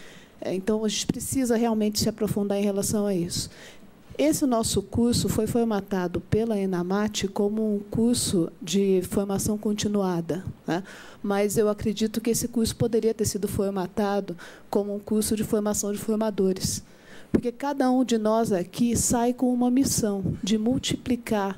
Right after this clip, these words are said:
todo esse nosso conhecimento nos seus regionais. Porque todos nós aqui, todos os que fazem parte desse programa,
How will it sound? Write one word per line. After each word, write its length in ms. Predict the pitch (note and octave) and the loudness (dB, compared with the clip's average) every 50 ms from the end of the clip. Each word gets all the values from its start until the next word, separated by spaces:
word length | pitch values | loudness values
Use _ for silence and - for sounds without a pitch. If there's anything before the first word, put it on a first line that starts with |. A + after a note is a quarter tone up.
| - - - | -10 -6 -2
todo 360 | - D4+ E4 F4 E4+ - C4+ | 0 0 2 0 2 2 4
esse 420 | B3+ A#3+ A#3 A3+ - - - - A3 | 4 4 4 2 0 -2 -2 -2 -2
nosso 380 | G#3+ G#3 G3+ G#3+ G#3+ - - | 0 0 0 0 0 -2 -4
conhecimento 920 | - A3 G#3 G3+ G3+ G3 G3+ - - F#3+ G3 G#3+ A#3 B3 A#3+ A#3+ - E3+ - - - - - - - | -4 -4 -2 -2 0 0 0 0 -2 0 0 2 2 2 0 0 -4 -6 -6 -10 -16 -20 -20 -8 -2
nos 160 | A#3 A#3 G#3+ - | 0 0 0 2
seus 220 | - A#3+ A#3 A3+ | 2 0 2 2
regionais. 720 | - A#3 A3+ A3+ A#3 A#3 G#3+ G3 F#3+ F#3 G3 - - - - - - - - - - - | 2 2 2 2 0 0 2 2 0 0 0 -2 -4 -6 -10 -18 -20 -20 -20 -20 0 2
Porque 200 | - - - C#4 | 2 2 2 -2
todos 360 | - - F4 F4 D#4+ C#4+ A#3 | -6 -4 -2 2 2 2 4
nós 320 | A#3+ A3+ A#3 B3 B3+ A#3+ A3+ | 4 4 6 6 6 6 4
aqui, 540 | G#3 G3+ G3+ - - A#3 A#3 A#3+ F#3+ F3+ - - - - - - | 4 2 0 0 4 6 6 6 6 2 0 -6 -20 -20 -2 2
todos 400 | C4+ C#4 D#4 D4+ D4 B3+ A3 A3 | 4 4 4 6 6 6 6 6
os 480 | G#3+ G#3+ F#3+ F#3+ - - - - - - - - | 6 6 4 2 0 -2 -2 -2 -4 -6 -4 0
que 100 | - A3 | 0 0
fazem 500 | - - A3+ A3+ B3+ B3+ B3 A#3 G3+ F#3+ | 2 2 2 2 4 4 4 2 0 0
parte 460 | - - G#3 G#3+ G#3+ G#3+ - - F#3+ | 0 0 2 2 0 0 0 -2 0
desse 260 | - F#3 F#3 - - | 0 0 0 0 0
programa, 640 | - - F#3+ F3 E3+ F#3 F#3+ G#3 G#3+ G#3 F#3 E3 | 0 0 -2 -2 0 2 2 2 2 2 0 -2